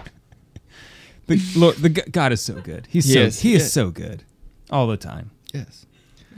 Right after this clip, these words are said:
Speaker 2: What's the next one?
Speaker 1: Um, so smoking a pipe is really, really great, uh, obviously in moderation. Write a letter slash call a friend you haven't talked, uh, talked
Speaker 2: I
Speaker 1: to in
Speaker 2: like
Speaker 1: a long
Speaker 2: this one a
Speaker 1: time.
Speaker 2: lot.
Speaker 1: Okay. Uh,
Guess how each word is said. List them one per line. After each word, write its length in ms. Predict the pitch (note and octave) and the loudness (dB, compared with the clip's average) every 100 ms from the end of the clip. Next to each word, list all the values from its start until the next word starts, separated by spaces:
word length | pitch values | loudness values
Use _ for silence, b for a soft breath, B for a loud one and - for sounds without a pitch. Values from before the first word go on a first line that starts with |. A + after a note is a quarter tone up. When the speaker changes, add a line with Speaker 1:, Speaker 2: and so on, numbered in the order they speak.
| B - | B -8
Speaker 2:
What's 200 | D3 C#3+ | -6 -2
the 40 | |
next 200 | C#3 C3+ | -4 -4
one? 140 | A2 B2 | -6 -2
Speaker 1:
Um, 280 | C#3 B2+ A#2 | 0 0 0
so 300 | C#3 B2+ A#2+ | 4 4 4
smoking 420 | D#3+ E3 E3 C#3+ | 2 2 2 -2
a 40 | |
pipe 280 | C3+ C3+ C3 | -2 -4 -2
is 120 | A2+ | -4
really, 180 | C3 B2 | -2 -2
really 220 | A#2+ A2+ | -2 -2
great, 460 | A2+ A#2 A2+ G#2+ - | -2 -2 -2 -4 -8
uh, 420 | A2 G2 F#2+ F2+ - - | -8 -4 -4 -6 -10 -12
obviously 380 | G2 G#2+ - G#2 | -8 -8 -8 -8
in 80 | |
moderation. 560 | G2 F#2+ F#2 F#2+ - G2+ b b | -6 -6 -6 -8 -8 -10 b b
Write 300 | B2+ E3 B3+ | 4 6 6
a 60 | F#3 | 4
letter 480 | E3 D#3 E3+ A3 E3 | 4 4 4 2 -2
slash 540 | - E3 D#3 D#3 - - | -4 -2 0 0 -2 -8
call 320 | - E3+ E3+ | -4 -2 0
a 40 | E3+ | -2
friend 520 | - D3+ B2 A#2+ A#2 - _ | -4 -4 -4 -4 -6 -12 _
you 120 | B2+ B2+ | 2 4
haven't 220 | B2+ A2 | 4 -2
talked, 280 | A#2+ - _ _ _ - - | -6 -8 _ _ _ -20 -10
uh, 140 | B2 G#2+ | -4 -4
talked 260 | B2 G#2+ | -4 -4
Speaker 2:
I 40 | A#2 | -2
Speaker 1:
to 60 | |
in 60 | A2 | 0
Speaker 2:
like 60 | G#2 | 0
Speaker 1:
a 0 | |
long 100 | G#2 | 0
Speaker 2:
this 100 | G#2 | -2
one 60 | |
a 80 | G2+ | -4
Speaker 1:
time. 40 | |
Speaker 2:
lot. 180 | G#2 G#2 - | -6 -10 -4
Speaker 1:
Okay. 380 | B2+ C3 C3 B2 b b b | -2 0 0 -2 b b b
Uh, 320 | B2+ A#2+ | 2 4